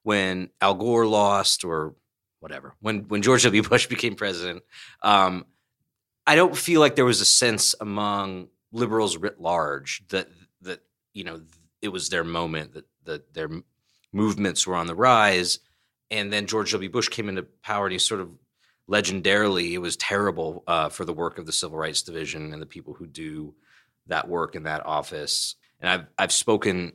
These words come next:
um, in, in different podcasts to people who joined D O J in two thousand nine, and they talk about how horrible m-, morale was, that it had been completely destroyed among the career, uh, civil rights staff, and a lot of talent had been driven out.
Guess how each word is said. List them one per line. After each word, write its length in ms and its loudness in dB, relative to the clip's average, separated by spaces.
um, 440 -2
in, 380 -8
in 260 -12
different 300 -6
podcasts 560 -4
to 60 -18
people 300 -12
who 240 -12
joined 340 -8
D 160 -6
O 60 -8
J 400 -6
in 120 -12
two 160 -10
thousand 360 -8
nine, 460 -10
and 120 -4
they 60 0
talk 260 -2
about 200 2
how 160 0
horrible 500 -2
m-, 220 -4
morale 360 2
was, 260 0
that 120 -4
it 140 -8
had 180 -8
been 160 -6
completely 440 -6
destroyed 600 -4
among 260 -14
the 60 -18
career, 500 -14
uh, 180 -2
civil 280 -4
rights 240 -4
staff, 420 -2
and 240 -12
a 40 -14
lot 180 -2
of 60 -12
talent 340 -2
had 120 -10
been 140 -10
driven 260 -8
out. 300 -8